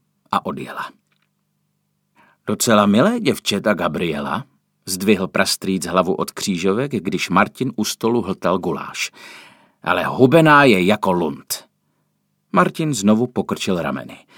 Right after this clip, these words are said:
Zajímalo ho něco docela jiného, než jestli je Gábina milá nebo hubená.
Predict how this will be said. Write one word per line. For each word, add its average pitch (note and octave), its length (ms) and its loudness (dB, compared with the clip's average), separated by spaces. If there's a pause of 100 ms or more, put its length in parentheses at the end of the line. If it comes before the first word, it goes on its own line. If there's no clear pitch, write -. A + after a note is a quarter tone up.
(720)
Zajímalo C3 520 8
ho A2 120 4
něco A2 320 6
docela G#2 440 4
jiného, F#2+ 540 2
než D#2 200 -8
jestli E2 300 -6
je F2 100 -2
Gábina E2 420 -4
milá F#2 520 2
nebo E2+ 260 -4
hubená. D#2+ 460 -4